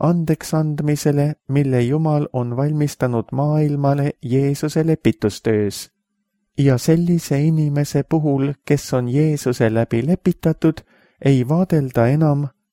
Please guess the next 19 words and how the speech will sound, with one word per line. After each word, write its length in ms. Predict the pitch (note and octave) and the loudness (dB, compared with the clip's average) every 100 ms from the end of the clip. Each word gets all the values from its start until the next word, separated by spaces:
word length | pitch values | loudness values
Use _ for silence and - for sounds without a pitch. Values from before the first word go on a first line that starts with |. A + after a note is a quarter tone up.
| - | -6
millistes 720 | C3+ D#3 D#3+ D3 - C3 A#2 | 2 2 2 0 -2 -2 0
asjades 720 | D3 D#3 - D3+ C#3+ C#3+ C#3 - | 0 -2 -2 -2 0 2 0 2
ja 160 | B2 | 0
kui 280 | A#2 C3 B2+ | 2 0 0
palju 520 | - E3+ F3 D3+ C#3 - | 2 2 2 2 0 -2
on 220 | C3+ C3 | -4 0
ta 180 | A#2+ A#2+ | 0 0
eksinud 640 | D3 - - - D#3+ E3 D#3+ - | -2 -4 -8 -2 0 0 -2 0
ja 220 | C3 C#3 | 0 0
osutunud 720 | - C#3+ D#3 D3 D3 D3+ D3+ - | -2 -2 -2 -2 -2 -2 -4 0
puudulikuks, 880 | E3 C3+ A2+ G#2+ - G#2+ - - - _ _ _ _ _ _ | 0 2 2 0 -2 -8 -8 -16 -20 _ _ _ _ _ _
sest 360 | - C#3+ - - - | 0 0 0 -6 0
tema 300 | F3+ F3 D3 | 2 2 0
on 160 | C3+ B2 | -2 -2
Jumala 560 | A2+ D3+ D#3 D#3 C#3+ C#3 | 0 0 0 0 2 2
ees 360 | C#3 C3+ - | 2 0 -2
täiuslik 800 | - D3+ D#3+ E3 - D#3+ E3 - D#3+ | -2 0 0 -2 -2 -2 -2 -4 -2
Jeesuse 560 | E3 E3 B2 B2 A2+ | 2 2 0 -2 -2
tõttu. 540 | - A2 _ _ A2+ | -2 -2 _ _ -4